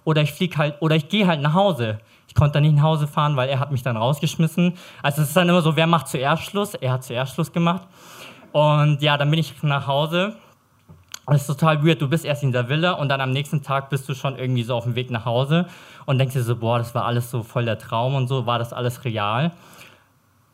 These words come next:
Und dann irgendwie nach-, lag ich im Bett und dann irgendwann meine Gefühle haben sich dann so ein bisschen kristallisiert. Und ihr stellt euch das vor,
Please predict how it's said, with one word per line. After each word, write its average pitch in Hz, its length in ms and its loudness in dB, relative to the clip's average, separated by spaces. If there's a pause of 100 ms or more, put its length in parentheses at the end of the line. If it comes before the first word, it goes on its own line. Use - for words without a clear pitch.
(140)
Und 147 240 2
dann 180 240 2
irgendwie 185 440 -2
nach-, 151 360 -2
lag 147 200 -2
ich 147 120 -6
im 127 140 -2
Bett 165 180 0
und 143 120 -2
dann 147 120 0
irgendwann 147 460 0
meine 131 180 -2
Gefühle 160 460 -2
haben 147 100 4
sich 127 140 -4
dann 127 160 0
so 127 40 2
ein 123 100 0
bisschen 147 480 0
kristallisiert. 127 920 -2 (720)
Und 156 220 0
ihr 156 80 2
stellt 190 200 0
euch 175 120 -2
das 165 140 -4
vor, 185 360 0